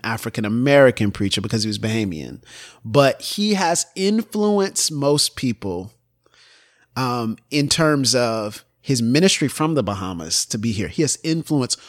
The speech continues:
so many thoughts on kingdom of God, dominion, purpose, marriage. So much so to that another person that's down on this list, who's actually next on this list, has used so much of his information, repackaged it, repurposed it,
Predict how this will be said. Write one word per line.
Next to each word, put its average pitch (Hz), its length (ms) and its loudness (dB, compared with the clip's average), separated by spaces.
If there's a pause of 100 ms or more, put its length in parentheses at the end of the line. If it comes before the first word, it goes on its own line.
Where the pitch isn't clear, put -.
(260)
so 233 680 2
many 185 220 4
thoughts 131 380 2
on 110 160 -4
kingdom 151 380 2
of 107 120 -4
God, 85 480 -10 (400)
dominion, 110 880 2 (320)
purpose, - 1080 0
marriage. 120 1000 0 (720)
So - 280 4
much 392 140 2
so 185 160 6
to 147 140 -2
that 120 320 0 (400)
another 127 300 2
person 139 280 2
that's 123 240 0 (540)
down 143 300 4
on 196 140 6
this 202 200 4
list, 123 180 2
who's 120 100 0
actually 127 280 0
next 131 360 0
on 120 120 2
this 117 140 2
list, 139 180 0 (180)
has 202 200 2
used 254 520 2
so 202 160 4
much 185 200 2
of 175 60 4
his 160 120 4
information, 160 560 2
repackaged 165 680 0
it, 156 120 -2
repurposed 196 560 -2
it, 160 160 4